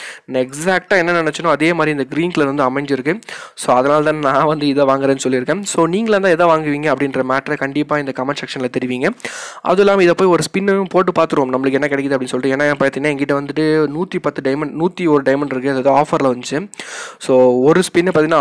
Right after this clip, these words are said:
அறுபது diamond இவங்க சர்வர்ல. சேம் தான் guys, Same தான், exactly same தான். வேணா நான் உங்களுக்கு சுத்தி காட்டுறேன். ஆக்சுவலா இதுல map வந்து ஈஸியா விழுந்துரும் guys, ஏன்னா மூணு இடத்துல பார்த்தீங்கன்னா map இருக்குது.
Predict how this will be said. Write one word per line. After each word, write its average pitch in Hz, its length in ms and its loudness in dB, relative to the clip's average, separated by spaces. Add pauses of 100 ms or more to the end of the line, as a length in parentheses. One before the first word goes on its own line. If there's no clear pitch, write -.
(100)
அறுபது 151 280 2
diamond 139 300 2
இவங்க 135 220 -2
சர்வர்ல. 135 320 2 (100)
சேம் 151 340 0
தான் 151 140 2
guys, 127 220 -4
Same 135 220 -4
தான், 131 120 2
exactly 131 420 -2
same 123 200 -6
தான். 170 120 -2 (440)
வேணா 147 120 4
நான் 165 100 4
உங்களுக்கு 151 220 -2
சுத்தி 165 240 -2
காட்டுறேன். 151 220 2
ஆக்சுவலா 190 220 2
இதுல 160 120 4 (160)
map 190 280 0
வந்து 185 140 -2 (120)
ஈஸியா 180 200 0
விழுந்துரும் 139 260 -2
guys, 127 180 -4
ஏன்னா 151 100 -2 (160)
மூணு 202 320 0
இடத்துல 175 220 0
பார்த்தீங்கன்னா 151 340 0
map 143 200 0
இருக்குது. 131 220 0